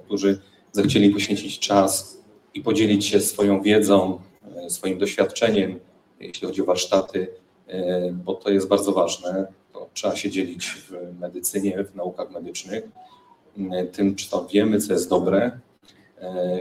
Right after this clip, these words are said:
chciałem podziękować wszystkim, którzy zorganizowali, e, tutaj to nasze dzisiejsze spotkanie, oczywiście sponsorom, partnerom,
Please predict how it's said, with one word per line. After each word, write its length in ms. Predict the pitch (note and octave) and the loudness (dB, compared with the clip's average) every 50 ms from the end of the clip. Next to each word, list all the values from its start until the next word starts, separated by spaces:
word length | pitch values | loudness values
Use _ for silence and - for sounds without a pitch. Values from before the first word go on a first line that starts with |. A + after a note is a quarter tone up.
| F2+ - | -6 -8
chciałem 320 | - - A2+ A2+ A#2 A2+ | -2 0 2 4 2 2
podziękować 560 | A2+ A#2+ - A2 G2+ G2+ A#2 G#2+ A2 G#2+ - | 2 0 0 0 0 0 2 2 2 2 2
wszystkim, 840 | - - - - G#2+ - - - - - A2+ G#2+ G#2+ G#2 G#2 - - | -2 -6 -4 -4 -2 -2 -4 -6 -6 -4 -2 0 0 0 -2 -4 -4
którzy 240 | - G#2 G2 G2+ G2+ | -2 0 2 4 2
zorganizowali, 880 | G2+ A2+ G#2+ G2 G2+ G2+ G2+ G2 F#2 G2+ G2 F#2+ F2+ E2+ E2+ E2 E2 D#2+ - _ _ - | 2 2 0 2 4 4 4 6 4 4 4 4 2 2 0 -4 -6 -8 -18 _ _ -20
e, 640 | - - - - - F2+ - - - - _ _ | -20 -20 -20 -20 -20 -20 -20 -20 -20 -20 _ _
tutaj 320 | _ - _ - E2+ E2+ E2+ - | _ -20 _ -10 -10 -10 -10 -10
to 80 | F#2+ | -10
nasze 280 | F2 F2 F2 - - E2 | -8 -4 -4 -4 -6 -6
dzisiejsze 320 | E2 - F#2 G2 - F2+ | -8 -6 -4 -4 -4 -4
spotkanie, 580 | F2+ - - F2+ - _ - E2+ F2 F2+ F#2 F#2+ | -8 -10 -10 -16 -14 _ -10 -8 -4 -2 -2 -2
oczywiście 460 | F2+ - - F#2+ F2 - - - - | -4 -4 -10 -10 -8 -8 -6 -6 -6
sponsorom, 640 | - - - F#2 F2+ - - G#2 A2+ - F#2 - - | -8 -6 -6 -6 -6 -2 0 0 0 0 0 -2 -2
partnerom, 640 | - - - - - F#2+ G#2 G2+ G2 F#2+ - - | -6 -6 -6 -4 0 0 2 2 2 0 0 -4